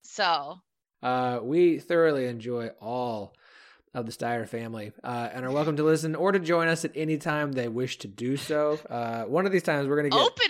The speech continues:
Speaker 1: invitation for the
Speaker 2: Oh,
Speaker 1: Steyers.
Speaker 2: of course.
Speaker 1: Wow.
Speaker 2: Of course there's
Speaker 1: Big
Speaker 2: an open
Speaker 1: time.
Speaker 2: invitation for the Steyers. How could there not be? <laughs> I mean, come on. Okay, so we are gonna talk some women's basketball and, and a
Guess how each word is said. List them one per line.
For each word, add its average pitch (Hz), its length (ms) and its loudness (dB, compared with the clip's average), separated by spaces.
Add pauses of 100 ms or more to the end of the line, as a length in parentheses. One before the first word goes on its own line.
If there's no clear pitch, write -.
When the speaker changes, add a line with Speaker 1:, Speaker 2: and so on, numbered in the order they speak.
(140)
Speaker 1:
invitation 339 840 2
for 226 200 2
the 208 100 2
Speaker 2:
Oh, - 20 0
Speaker 1:
Steyers. 214 680 0
Speaker 2:
of - 40 -16
course. 233 220 2
Speaker 1:
Wow. 226 420 4
Speaker 2:
Of 196 160 -2
course 226 400 2
there's 139 200 0
Speaker 1:
Big 214 140 2
Speaker 2:
an 135 60 -2
open 135 160 -2
Speaker 1:
time. 170 180 0
Speaker 2:
invitation 110 460 -10
for 98 80 -20
the 82 80 -18
Steyers. - 560 -10 (540)
How - 160 -8
could 262 160 -2
there - 140 -4
not 135 380 -2
be? - 120 -8 (160)
<laughs> - 200 -20
I 107 40 -16
mean, 95 240 -16
come 180 160 -4
on. - 80 -14 (440)
Okay, 160 280 0 (320)
so 165 80 2
we 190 80 8
are 208 40 4
gonna 208 120 0
talk 190 160 0
some 185 100 -4
women's 165 140 -2
basketball 135 420 0
and, 156 260 -2
and 160 140 -2
a 147 180 -2